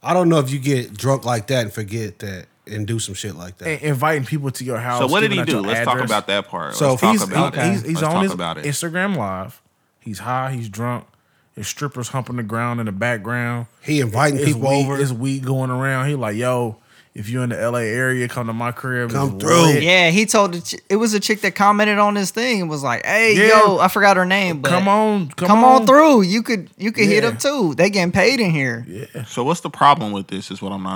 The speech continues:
Speaker 1: He
Speaker 3: understanding.
Speaker 1: works for
Speaker 4: E S P N.
Speaker 1: Disney.
Speaker 2: The pro-,
Speaker 4: E S P N
Speaker 2: yeah, the
Speaker 4: found
Speaker 2: problem
Speaker 4: a
Speaker 2: is he
Speaker 4: problem
Speaker 2: works
Speaker 4: for
Speaker 2: for
Speaker 4: that.
Speaker 2: Disney.
Speaker 4: Yeah.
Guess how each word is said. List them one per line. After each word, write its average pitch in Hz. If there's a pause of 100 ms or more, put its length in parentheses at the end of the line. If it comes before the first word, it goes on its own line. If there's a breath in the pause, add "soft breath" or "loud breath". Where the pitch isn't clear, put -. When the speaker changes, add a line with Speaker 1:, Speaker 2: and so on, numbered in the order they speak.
(160)
Speaker 1:
He 156
Speaker 3:
understanding. -
Speaker 1:
works 262
for 135
Speaker 4:
E -
S -
P 131
N. 156
Speaker 1:
Disney. 147 (100)
Speaker 2:
The 151
pro-, -
Speaker 4:
E 214
S 226
P -
N 165
Speaker 2:
yeah, 151
the 123
Speaker 4:
found -
Speaker 2:
problem 214
Speaker 4:
a -
Speaker 2:
is 143
he -
Speaker 4:
problem 120
Speaker 2:
works 139
Speaker 4:
for 117
Speaker 2:
for 110
Speaker 4:
that. 107
Speaker 2:
Disney. 110
Speaker 4:
Yeah. 95